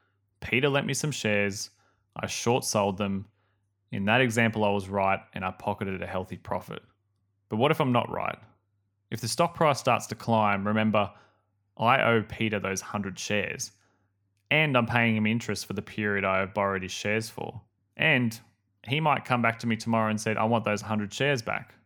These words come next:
So the stock price starts to climb. I start to sweat a bit. The stock price continues to climb. I sweat even more.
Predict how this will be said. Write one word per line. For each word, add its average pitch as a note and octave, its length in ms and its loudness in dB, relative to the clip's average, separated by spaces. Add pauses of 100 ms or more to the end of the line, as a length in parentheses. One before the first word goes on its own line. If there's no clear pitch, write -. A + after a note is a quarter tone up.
(680)
So - 140 -2
the A#2 80 0
stock D#3+ 260 -2
price B2+ 240 4
starts G#2 260 0
to - 100 -12
climb. - 380 -8 (640)
I F#2+ 80 -8
start G2 300 -4
to A2+ 60 -8
sweat E3+ 260 2
a A#2+ 40 4
bit. E2 220 -8 (680)
The - 60 -10
stock - 240 -2
price G#2+ 220 0
continues C3+ 500 0
to A2 80 -4
climb. E2 360 -6 (640)
I G2 80 -4
sweat G2+ 360 0
even C#3 200 2
more. E3+ 440 0